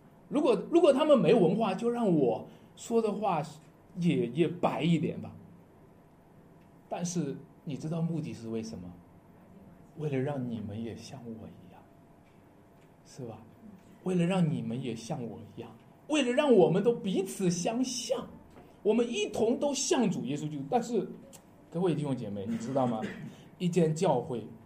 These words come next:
什么时候有更多的生命交流？什么时候有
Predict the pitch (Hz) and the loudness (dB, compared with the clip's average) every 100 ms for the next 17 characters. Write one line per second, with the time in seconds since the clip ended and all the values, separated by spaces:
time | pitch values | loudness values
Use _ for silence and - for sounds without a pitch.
0 | - - - - - - - 123 156 175 | -20 -20 -20 -20 -20 -14 -10 -6 -4 -2
1 | 170 151 131 - 185 139 135 143 127 - | -2 -2 -2 -2 -2 -2 -6 -6 -6 -8
2 | 127 123 117 113 113 110 104 95 - - | -6 -4 -4 -6 -8 -8 -10 -12 -8 -4
3 | 156 190 175 | -4 -2 -2